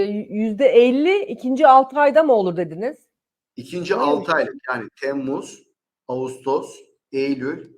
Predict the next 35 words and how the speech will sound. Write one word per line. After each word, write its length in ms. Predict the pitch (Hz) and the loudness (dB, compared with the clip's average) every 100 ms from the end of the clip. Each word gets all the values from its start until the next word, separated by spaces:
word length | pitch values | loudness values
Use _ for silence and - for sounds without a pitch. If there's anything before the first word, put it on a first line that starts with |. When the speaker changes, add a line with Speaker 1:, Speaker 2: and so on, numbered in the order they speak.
| - | -12
Speaker 2:
Ekim, 440 | 131 131 127 127 | -12 -12 -14 -12
Speaker 1:
Tamam. 220 | 190 170 | -14 -10
Speaker 2:
Kasım, 360 | 131 127 139 - - | -10 -10 -12 -12 -14
Aralık 380 | 123 127 151 156 | -8 -6 -6 -8
ayının 380 | 120 104 104 104 | -10 -10 -16 -14
enflasyon 760 | 120 120 123 135 135 - 165 170 | -12 -12 -8 -4 -4 -6 -10 -8
farkı 680 | - 110 107 - 226 - - _ _ _ _ _ _ 190 | -6 -6 -8 -6 -6 -6 -12 _ _ _ _ _ _ -14
Speaker 1:
Evet. 300 | 175 190 - _ _ _ | -12 -14 -20 _ _ _
Speaker 2:
Ocak 300 | 156 156 190 | -4 -2 -2
ayında 240 | 170 165 156 | -4 -4 -4
verecek. 400 | 123 - - - | -4 -6 -16 -14
E, 60 | |
yıllık 500 | 104 107 139 175 202 | -14 -6 -4 -2 -2
enflasyon 640 | 175 156 160 160 156 180 180 | -4 -6 -4 -4 -4 -8 -8
yüzde 300 | 170 156 175 | -8 -6 -6
yetmiş 500 | 170 160 160 180 - | -4 -6 -8 -12 -12
çıkarsa, 640 | - 185 175 - 113 - | -6 -2 -2 -2 -12 -16
e, 60 | 113 | -16
yüzde 500 | 107 120 143 139 165 | -14 -10 -10 -6 -6
on 300 | 165 156 156 | -4 -4 -4
dokuz 220 | 143 139 | -8 -8
nokta 260 | 139 139 143 | -10 -8 -6
yetmiş 380 | 135 135 131 143 | -6 -6 -10 -12
yedi 100 | 139 | -12
ilk 280 | 139 131 135 | -10 -10 -4
altı 320 | 135 131 139 | -2 0 0
ayda 180 | 131 131 | -2 0
enflasyon 640 | 127 127 131 127 143 135 | -4 -2 -2 -2 -8 -10
çıktı 280 | 143 - 254 | -12 -16 -6
ya, 160 | 190 | -4
Speaker 1:
Tamam. 160 | - 156 - _ | -4 -8 -18 _
Speaker 2:
yüzde 280 | 123 147 151 | -8 -6 -4
yirmisi, 240 | 180 180 | -4 -4
Speaker 1:
Evet, 180 | 170 180 175 - | -4 -6 -8 -10
evet. 120 | 196 | -10